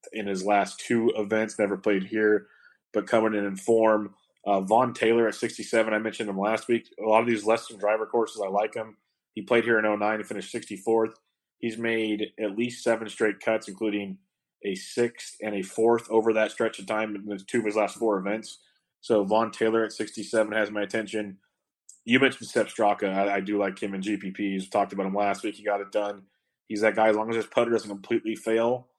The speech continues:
uh, he, he can make it happen. Uh, Corey Connors, you mentioned him in the past when it comes to ball striking and approach game, twenty-second and twenty-seventh in his last two tour events. Someone to keep an eye on. I was all over Ryan Armour last week. He dominated, and now he's down to sixty-five hundred bucks this week. Well,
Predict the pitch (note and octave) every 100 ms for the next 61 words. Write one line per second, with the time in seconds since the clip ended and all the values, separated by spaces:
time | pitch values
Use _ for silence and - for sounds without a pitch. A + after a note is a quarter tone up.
0 | _ _ _ G#2 G2+ G2 G2+ G#2 G2+ F#2+
1 | - G2+ G2 G2 F#2 G#2 G2+ F#2+ G2 F#2+
2 | - _ _ - G2 C3 B2+ A#2+ A#2 B2
3 | B2 G#2+ A2 A2 - A2 G#2+ G2 G#2+ G#2+
4 | G#2+ G2+ F#2+ G#2 F#2+ F#2 G#2 A2 A2+ A2
5 | A2+ G#2+ F#2+ G2 A2 - A2+ A2 G#2 A2+
6 | A2 - A2 A2+ G2+ F#2+ G#2+ G2 A2+ G#2+
7 | G#2+ - _ _ _ _ - A2+ G#2 G#2+
8 | G2 - B2 A#2+ A#2+ A2+ G#2+ A2 A2 -
9 | - A2 G#2 G#2+ G2+ A2 A2 A2 A2 G#2+
10 | - _ _ _ _ _ _ - A#2 B2+
11 | B2+ C3 B2+ B2 B2 A#2+ A#2+ A#2+ A#2+ A#2+
12 | A#2 B2 A#2+ - - A#2 A2 G2 G#2+ A2+
13 | A2+ A2+ A2 G2+ G#2 G#2+ A2 G2+ A2+ A2
14 | G2+ - G#2 G2 - A2 A2+ A2 G#2 -
15 | - A2 A#2+ A2 A#2 G#2+